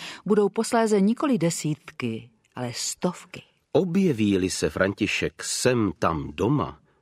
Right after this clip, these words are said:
Speaker 2: bude okamžitě spěchat za Žofií. Do Prahy, do Vídně, kamkoliv, později hlavně do Prešpurku, kde své chudé hraběnce, jak jsme si už řekli,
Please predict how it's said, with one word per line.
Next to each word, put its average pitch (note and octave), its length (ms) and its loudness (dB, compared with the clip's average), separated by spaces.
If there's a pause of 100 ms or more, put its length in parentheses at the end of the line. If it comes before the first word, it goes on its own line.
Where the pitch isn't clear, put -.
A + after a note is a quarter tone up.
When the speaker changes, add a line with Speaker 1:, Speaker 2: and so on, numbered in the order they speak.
Speaker 2:
bude A#2 260 2
okamžitě A2 680 -2
spěchat F2 400 -2
za D2 200 -2
Žofií. - 540 -10 (320)
Do D#2 200 2
Prahy, - 360 -6 (220)
do G2 220 2
Vídně, D#2 440 -6
kamkoliv, D#3 680 0
později G2+ 440 2
hlavně F#2 300 0
do C3+ 100 0
Prešpurku, - 680 -6 (280)
kde F2 300 -2
své D#2 520 -2 (100)
chudé G2 640 -2
hraběnce, F2+ 760 0
jak E2 200 -6
jsme - 160 -10
si - 120 -14
už - 160 -16
řekli, B2 360 0